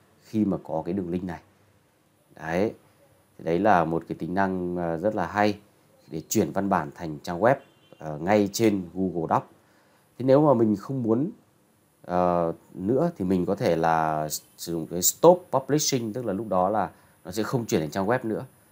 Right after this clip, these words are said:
và những cái người khác sẽ không xem được cái văn bản này ở dạng trang web. Đấy. Và bạn lưu ý là khi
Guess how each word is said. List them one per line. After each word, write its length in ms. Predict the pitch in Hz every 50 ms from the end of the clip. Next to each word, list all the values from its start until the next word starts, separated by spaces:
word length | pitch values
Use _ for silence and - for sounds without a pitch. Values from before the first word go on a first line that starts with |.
| _ _ _
và 400 | - 85 85 85 85 82 80 78 78
những 360 | 87 87 76 78 85 92 -
cái 100 | 110 117
người 160 | 113 110 95
khác 280 | 90 - 131 135 127 -
sẽ 120 | - -
không 200 | - - 110 101
xem 280 | 95 - 104 98 98 92
được 160 | 87 78 - - - _ _ _ _ _ _ _ _ _
cái 460 | 82 85 85 87 95 101 101 101 104 101
văn 160 | 90 107 104 101
bản 200 | 98 85 76 78
này 140 | 78 80
ở 100 | 78 78
dạng 200 | 73 82 87 - - - - -
trang 160 | - 92 92 92
web. 140 | 117 143 151 - - _ _ _ _ _ _ _ _ _ _ _ _ - - -
Đấy. 220 | 80 87 92 - - - _ _ _ _ _ _
Và 120 | - - 98
bạn 140 | 107 101 107
lưu 120 | 110 107
ý 80 | 107 117
là 100 | 123 110
khi 300 | - - 127 120 117